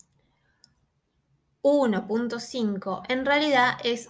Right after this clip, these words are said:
uno coma veinticinco. Bueno, ahora sigamos. Ya sabemos que en la calculadora, después de dividir,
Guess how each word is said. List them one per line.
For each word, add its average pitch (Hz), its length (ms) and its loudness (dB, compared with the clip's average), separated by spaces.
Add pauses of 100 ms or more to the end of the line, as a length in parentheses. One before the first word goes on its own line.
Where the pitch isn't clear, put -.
uno 262 420 2
coma 208 300 0
veinticinco. - 760 -8 (2000)
Bueno, 233 400 0
ahora 359 160 -2
sigamos. 190 640 -8 (680)
Ya 302 160 -6
sabemos 294 400 -2
que 254 120 -6
en 233 80 0
la 220 120 0
calculadora, 233 760 -4
después 220 440 -6
de 196 120 -8
dividir, 240 680 -8